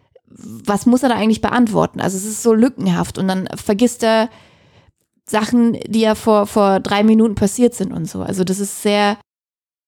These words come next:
also ich finde, das ist sehr, sehr spannend erzählt. So, weil man da halt ganz nah am Protagonisten ist und ich find's,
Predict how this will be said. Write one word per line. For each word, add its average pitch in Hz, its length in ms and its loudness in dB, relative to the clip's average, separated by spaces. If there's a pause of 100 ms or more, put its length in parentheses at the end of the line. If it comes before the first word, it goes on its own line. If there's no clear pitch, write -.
(240)
also 190 140 2
ich 202 100 2
finde, 226 200 2
das - 80 -6
ist - 160 -10
sehr, 233 220 2
sehr 233 160 2
spannend 208 360 -2
erzählt. 208 600 -2 (460)
So, 185 240 2
weil 190 100 0
man 196 180 0
da 196 100 2
halt 196 140 -2
ganz 214 280 -4
nah 202 140 0
am 202 80 -2
Protagonisten 190 640 0
ist 370 160 -2
und 262 100 2
ich 226 100 -4
find's, 233 300 0